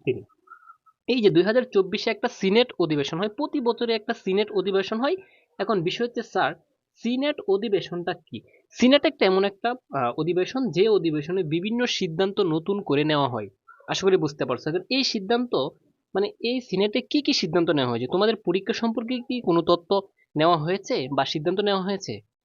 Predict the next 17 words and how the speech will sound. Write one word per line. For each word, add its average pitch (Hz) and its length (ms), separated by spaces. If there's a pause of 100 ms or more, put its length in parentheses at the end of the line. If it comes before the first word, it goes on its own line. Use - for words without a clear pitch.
একটু 147 180
ধৈর্য 131 280
সহকারে - 200
দেখো, 196 140
সব 143 280
কিছু 123 180
বলতেছি, 104 400 (580)
ঠিক 220 120
আছে? 247 160 (200)
একটু 233 240
ধৈর্য 120 260
সহকারে 120 200
দেখো 113 220
ভিডিওটা। 101 360 (680)
আর 147 100
এই 170 100
সিনেট 214 360